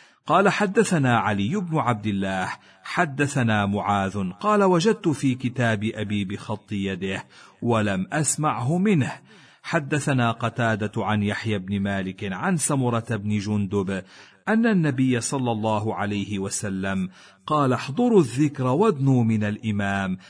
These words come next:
فإن الرجل لا يزال يتباعد حتى يؤخر في الجنة وإن دخلها".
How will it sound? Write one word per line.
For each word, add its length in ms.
فإن 480
الرجل 640
لا 300
يزال 540
يتباعد 840
حتى 640
يؤخر 640
في 160
الجنة 580
وإن 560
دخلها". 1000